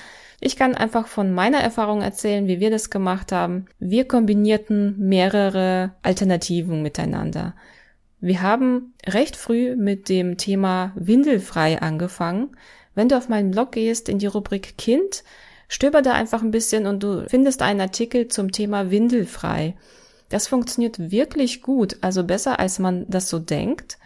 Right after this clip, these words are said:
Und vor allem für Eltern, die ihr erstes Kind bekommen, weil sie einfach noch ein bisschen mehr Zeit haben und sich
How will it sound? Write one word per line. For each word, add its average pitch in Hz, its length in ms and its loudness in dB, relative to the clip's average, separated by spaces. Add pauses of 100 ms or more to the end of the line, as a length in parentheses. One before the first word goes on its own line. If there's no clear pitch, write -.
(300)
Und 240 260 0
vor - 220 -4
allem 262 240 2
für - 180 -2
Eltern, 226 420 2
die 196 260 0
ihr - 200 -2
erstes 262 360 -2
Kind 254 220 2
bekommen, 185 460 0
weil 196 160 2
sie 208 100 -2
einfach 190 300 -4
noch 190 160 -2
ein 190 80 -2
bisschen 190 240 -4
mehr 185 140 -2
Zeit 202 340 -4
haben 185 220 -4
und 180 120 -2
sich 185 240 -4